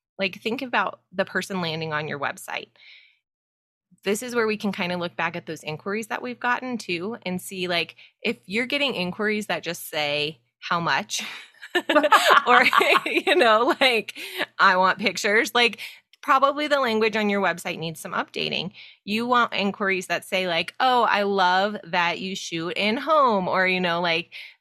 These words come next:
you want those inquiries to come in ready to work with you. So having language that represents what you do and who you do it for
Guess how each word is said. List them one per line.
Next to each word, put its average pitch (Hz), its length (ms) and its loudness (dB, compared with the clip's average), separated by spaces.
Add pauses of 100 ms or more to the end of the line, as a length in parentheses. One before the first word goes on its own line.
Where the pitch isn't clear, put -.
(120)
you 254 240 -4
want 285 200 2
those 233 180 0
inquiries 240 520 -4
to 226 100 -6
come 208 320 -2
in 190 500 -4 (180)
ready 185 280 -2
to - 120 -16
work 147 240 -6
with - 220 -14
you. - 240 -8 (320)
So 185 240 -4
having 190 500 0
language 180 600 -6 (220)
that - 140 0
represents 170 640 -6 (200)
what 185 160 -2
you 190 140 -6
do 175 260 -2
and 175 160 -6
who 170 100 -6
you 175 140 -6
do 151 220 -8
it 156 120 -6
for 220 380 -4